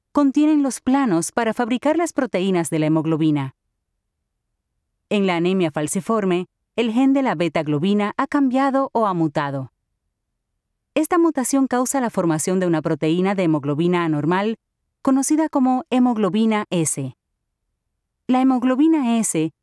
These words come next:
se forma en hebras rígidas dentro de los glóbulos rojos, lo que hace que el glóbulo rojo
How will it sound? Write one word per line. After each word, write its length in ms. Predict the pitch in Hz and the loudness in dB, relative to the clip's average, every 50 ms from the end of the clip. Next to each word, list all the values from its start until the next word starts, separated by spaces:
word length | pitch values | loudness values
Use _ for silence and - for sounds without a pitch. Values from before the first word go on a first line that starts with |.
| _ - | _ -6
se 160 | - - 277 | -4 -2 -2
forma 280 | - 294 302 302 320 | 0 0 2 2 2
en 120 | 320 269 214 | 2 2 0
hebras 340 | 202 208 208 220 185 - - | 0 0 -2 -2 -2 -2 -2
rígidas 520 | 180 233 233 - - 185 156 160 160 151 | -2 -2 -2 -2 -2 -2 -2 -2 -2 -2
dentro 360 | - 214 247 285 294 294 302 254 | -2 0 2 2 2 2 0 0
de 80 | 240 | 0
los 160 | 196 175 156 | -2 -2 -2
glóbulos 420 | 151 165 175 160 156 160 156 147 - | -2 -2 0 0 0 0 0 0 -2
rojos, 420 | 175 175 160 120 143 131 - - - _ _ _ _ _ _ _ _ _ _ _ _ - | -2 -2 -2 -4 -4 -6 -6 -8 -8 _ _ _ _ _ _ _ _ _ _ _ _ -2
lo 140 | - 226 220 | -2 -2 0
que 140 | - 196 | 0 -2
hace 220 | 180 175 170 226 - | -2 -2 -2 -4 -2
que 80 | - | -2
el 100 | 175 156 | -2 -2
glóbulo 380 | 135 156 175 170 170 190 233 247 | 0 0 0 0 0 0 0 0
rojo 380 | 247 269 233 202 185 226 233 | 0 0 0 0 -2 -2 -4